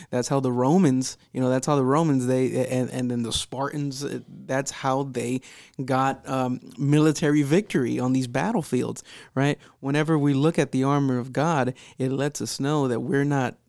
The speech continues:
by ourselves, that we're supposed, the way that we win is with our brothers and sisters being unified.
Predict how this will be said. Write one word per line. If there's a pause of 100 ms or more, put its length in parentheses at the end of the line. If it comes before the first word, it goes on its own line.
(180)
by
ourselves, (260)
that
we're
supposed,
the
way
that
we
win
is
with
our
brothers
and
sisters
being
unified.